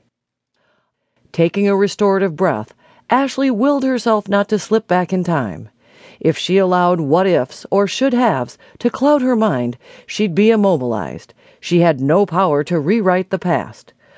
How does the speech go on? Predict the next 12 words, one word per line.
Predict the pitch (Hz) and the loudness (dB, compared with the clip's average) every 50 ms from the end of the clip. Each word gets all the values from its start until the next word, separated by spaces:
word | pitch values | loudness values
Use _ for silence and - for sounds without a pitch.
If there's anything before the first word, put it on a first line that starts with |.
| - - - _ | -20 -20 -20 _
What | _ 160 170 165 | _ 0 0 2
had | 180 185 175 143 | 2 0 0 0
been | 175 180 175 | 0 0 2
done | 156 208 226 208 160 156 170 | 2 2 2 2 2 0 -2
could | 165 - 233 220 202 | -2 -2 0 0 2
not | 240 277 285 - - 143 | 0 0 0 -2 -4 -4
be | 165 170 185 196 | -2 0 0 0
undone. | - 175 170 170 151 135 127 104 76 57 62 - _ _ _ _ _ _ _ _ _ _ _ _ _ _ _ _ _ | 0 0 0 0 -2 -2 -4 -4 -6 -10 -14 -18 _ _ _ _ _ _ _ _ _ _ _ _ _ _ _ _ _
Nearly | 220 247 254 254 247 254 247 | 2 2 4 4 2 0 -2
sixteen | 214 - - 330 339 - - - 294 294 285 269 254 | -4 -2 -4 -4 -4 -4 -4 -2 0 0 2 0 0
years | 254 254 247 240 - | 0 0 0 0 0
earlier, | - 220 208 170 139 131 117 101 101 101 107 | 0 0 0 0 0 -2 -4 -4 -6 -8 -12